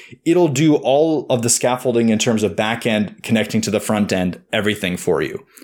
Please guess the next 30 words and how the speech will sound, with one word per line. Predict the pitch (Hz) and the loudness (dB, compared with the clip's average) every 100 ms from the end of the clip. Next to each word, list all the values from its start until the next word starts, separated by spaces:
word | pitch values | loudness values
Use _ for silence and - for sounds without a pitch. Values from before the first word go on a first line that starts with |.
| 110 | -2
You | |
don't | 123 135 | 0 0
have | 120 | 0
to | 120 | 0
worry | 113 113 110 | 2 2 2
about, | 107 101 98 - - | 2 0 0 -8 -8
you | 104 | -2
know, | 104 | 0
"I | 98 | 0
have | 101 | -2
to | 95 | -4
create | - 101 | -2 -2
this | 101 | -2
file | - 104 95 92 | -2 0 0 2
in | |
this | 139 - | 0 0
folder, | 156 147 127 | 0 2 2
I | |
have | 104 | 0
to | - | -2
create | 113 95 | -4 -2
this | - | -2
file | 101 87 | -2 0
in | |
this | 123 | 0
folder, | 131 127 117 | 2 2 2
I | |
have | 101 | 0
to | - | -4
create | - 98 98 | -2 0 0